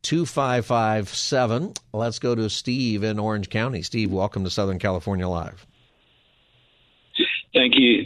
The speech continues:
Speaker 2: Thanks for having me. Um, I just was, uh, when I was listening, you know, you saying, "What is your Taiwan?" <laughs> You know, in my family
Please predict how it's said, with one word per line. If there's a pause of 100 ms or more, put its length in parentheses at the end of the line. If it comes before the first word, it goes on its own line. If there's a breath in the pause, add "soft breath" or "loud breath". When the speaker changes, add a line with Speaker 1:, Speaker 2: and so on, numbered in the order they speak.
Speaker 2:
Thanks
for
having
me. (460 soft breath)
Um, (760 loud breath)
I
just
was,
uh,
when
I
was
listening,
you
know, (180)
you
saying,
"What
is (200)
your
Taiwan?"
<laughs> (1160 loud breath)
You
know,
in
my (100)
family